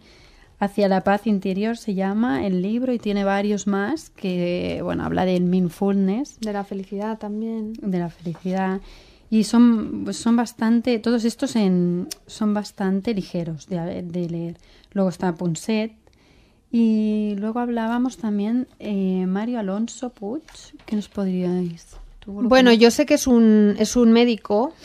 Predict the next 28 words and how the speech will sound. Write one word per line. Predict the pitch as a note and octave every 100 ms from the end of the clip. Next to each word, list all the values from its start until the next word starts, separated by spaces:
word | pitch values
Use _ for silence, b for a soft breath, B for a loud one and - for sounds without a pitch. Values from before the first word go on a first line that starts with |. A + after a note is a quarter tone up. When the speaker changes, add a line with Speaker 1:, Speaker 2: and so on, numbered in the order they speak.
| B G#3
Speaker 2:
de | G#3 G3+
hecho, | G3 - A#3 A3 G#3 G3+ G3
si | G3 G#3
no | G#3
recuerdo | A3 A3 G#3+ G#3
mal, | G#3 G#3 G#3
es | G#3 -
cirujano, | A3+ G#3 - G#3 G#3+ G#3 G3+ G3 G3 F#3+ b b b b b b -
y | A#3 A3 G#3+ G#3 G#3 G#3 G#3+ G#3+ G#3
este | - A3+
hombre, | A3+ A3+
pues, | A#3+ A3 -
a | G#3+
través | G#3 G#3
de |
sus | G#3+ A3+
experiencias, | - A3 G#3+ G#3+ A3 A3 G#3 B3 -
de | G3+
hecho, | G3+ A3
ya | G#3
muchos | G#3 G#3+ G#3 G#3 G3+
médicos | G#3 G#3 G3 G3+ G#3
están | G3+ G3
viviendo | G3 G3 G3
experiencias | G3+ - G3+ G3 G3+ G3
con | G3+ G3
sus | G3 -
pacientes, | F#3+ G#3+ G#3 G3+ G#3+ C4